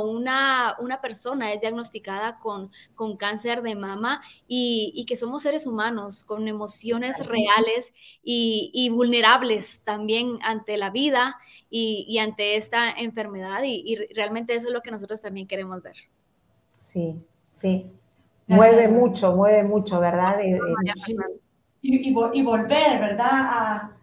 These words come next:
Speaker 2: a vivir ese momento que, pero realmente quiero compartirles que, que es algo, eh,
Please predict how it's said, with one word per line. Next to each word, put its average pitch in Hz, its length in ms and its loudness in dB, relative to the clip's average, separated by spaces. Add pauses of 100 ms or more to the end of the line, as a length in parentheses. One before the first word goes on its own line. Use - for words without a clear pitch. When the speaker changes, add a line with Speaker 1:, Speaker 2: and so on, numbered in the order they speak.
(1200)
Speaker 2:
a 240 180 0
vivir 262 540 -2
ese 277 180 -4
momento 269 640 0
que, 226 340 -2
pero - 500 -2 (840)
realmente 320 960 0 (500)
quiero 269 260 2
compartirles 254 840 0
que, 196 500 -4 (1040)
que 226 160 -4
es 226 100 -4
algo, 285 500 0
eh, - 220 -8